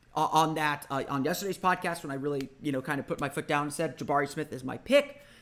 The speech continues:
Um, I think Chet Holmgren could be very, very good. I, I would say that among the players in this draft, he has, A, the potential to be the most unique player. And, and I think, you know, again, you look at deep in the playoffs, you have players who are unique, that are difficult to guard, difficult to game plan for, can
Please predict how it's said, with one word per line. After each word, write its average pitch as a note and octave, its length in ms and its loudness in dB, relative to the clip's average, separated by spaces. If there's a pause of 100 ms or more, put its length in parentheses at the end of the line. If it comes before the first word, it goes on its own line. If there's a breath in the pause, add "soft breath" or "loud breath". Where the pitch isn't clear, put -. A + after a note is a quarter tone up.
(220 loud breath)
Um, D#3 240 2 (120)
I E3+ 80 8
think E3+ 180 4
Chet F3+ 180 4
Holmgren F#3+ 320 0
could E3 120 -6
be E3+ 100 -4
very, E3+ 240 2
very D#3 180 2
good. F3+ 280 0
I, D#3+ 160 2
I D3+ 160 2
would D3+ 140 0
say E3 200 0
that D3+ 340 -2 (360 loud breath)
among E3+ 440 6
the F3 60 -2
players F3 380 0
in E3 80 -6
this D#3 140 -8
draft, D#3+ 380 0
he E3 240 -6 (100)
has, D3 460 -2
A, E3 180 6
the E3 80 0
potential D#3 320 -6
to C#3 60 -12
be D3 100 -4
the C#3 80 -8
most C3 360 -8
unique C3+ 420 -6
player. G#3 320 2
And, C#3+ 260 -4
and C#3 140 -4
I C3+ 40 -6
think, C#3+ 220 -8
you C#3+ 80 -4
know, B2+ 100 -4
again, C3 300 -4 (380 loud breath)
you C#3 160 -6
look F3+ 300 -2
at D#3 280 2 (720)
deep D#3 240 0
in F3 60 0
the E3 60 -2
playoffs, E3 600 2
you C#3+ 80 -6
have D#3+ 360 0
players E3+ 440 2
who D#3+ 80 -4
are D3 80 0
unique, C3+ 420 -6
that C3+ 80 -8
are C3+ 80 -6
difficult D#3+ 380 -8
to D#3 80 -10
guard, D#3 300 -4
difficult D#3+ 300 -6
to D3+ 60 -14
game D3+ 200 -4
plan C3 180 -8
for, C3+ 180 -10
can B2+ 180 -12